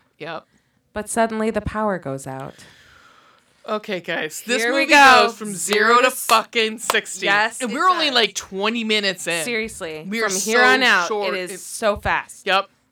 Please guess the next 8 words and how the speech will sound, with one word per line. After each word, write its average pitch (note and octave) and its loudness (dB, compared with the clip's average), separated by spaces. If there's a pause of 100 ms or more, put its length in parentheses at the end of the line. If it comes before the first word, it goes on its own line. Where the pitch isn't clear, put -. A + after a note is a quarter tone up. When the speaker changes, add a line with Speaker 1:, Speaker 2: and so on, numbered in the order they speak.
(880)
Speaker 1:
Okay. A#3+ 2
Speaker 2:
Non-stop. G#3 -6 (480)
Man, E4+ -4 (500)
Speaker 1:
Jas- B3 -20
Speaker 2:
the B3+ -12
man C4+ -6
is G#3 -10
non-stop. B3+ 2